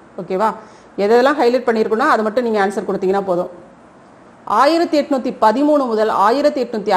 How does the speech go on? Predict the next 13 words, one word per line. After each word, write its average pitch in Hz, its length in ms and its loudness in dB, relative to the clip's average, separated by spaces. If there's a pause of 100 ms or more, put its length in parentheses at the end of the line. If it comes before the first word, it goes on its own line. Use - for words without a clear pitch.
ஐம்பத்தி 262 380 0
மூன்று 277 360 2
வரையிலான 202 540 2
காலம். 190 640 2 (760)
அடுத்தது 196 420 -4
ரெண்டாவது 196 320 0
point, 185 300 -2 (680)
இரண்டாவது 320 580 2
கட்டமானது 226 920 0
கல்விக் 302 480 2
கொள்கை, 240 480 2
பயிற்று 285 540 0
மொழி, 220 440 -2